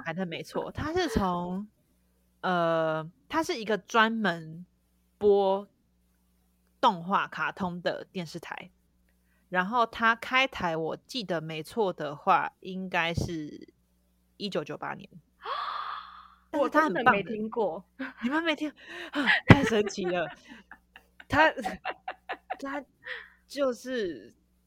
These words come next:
Speaker 1: 会播很多，大部分都是以，呃，日本的动画为主。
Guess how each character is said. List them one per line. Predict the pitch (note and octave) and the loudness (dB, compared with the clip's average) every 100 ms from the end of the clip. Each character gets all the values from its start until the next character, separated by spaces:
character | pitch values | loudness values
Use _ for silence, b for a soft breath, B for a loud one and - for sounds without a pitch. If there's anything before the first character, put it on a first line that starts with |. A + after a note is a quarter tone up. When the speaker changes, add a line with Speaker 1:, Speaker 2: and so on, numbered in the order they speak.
| - | -10
Speaker 1:
会 | A#3 A3+ | -4 -4
播 | - F#3+ | -2 -4
很 | F#3+ D#3 | -4 -6
多， | E3 F#3 | -6 -4
大 | A#3+ G#3+ | -2 -4
部 | A3 | -4
分 | G#3 F3+ | -8 -4
都 | F3+ | -6
是 | F3+ G3+ | -4 -8
以， | - F#2+ A#1+ A1+ - E3+ F3 | -8 -14 -18 -20 -20 -20 -20
呃， | - E3 D3+ D3 D3 - - E3+ _ | -16 -14 -12 -12 -12 -12 -16 -20 _
日 | A#3+ A#3 | -8 -8
本 | E3+ - | -8 -12
的 | - | -10
动 | F3+ D#3+ | -10 -8
画 | E3+ E3 | -10 -12
为 | - - | -14 -18
主。 | - | -20